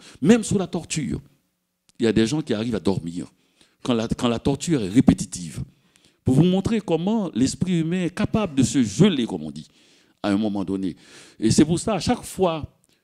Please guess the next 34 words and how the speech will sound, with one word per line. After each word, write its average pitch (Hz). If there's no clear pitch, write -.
qu'on 151
pose 165
un -
problème, 131
quel 262
qu'il 233
soit, 147
des 139
réfugiés, 131
le 131
problème 131
des 147
pauvres, 143
des 147
Noirs, 139
et, 147
et 139
que 180
toute 311
la 143
puissance 151
médiatique 120
se 131
met 101
dessus, 226
c'est -
sûr, 170
ça -
ne 113
va 107
pas 117
durer 98
trois 87
semaines. -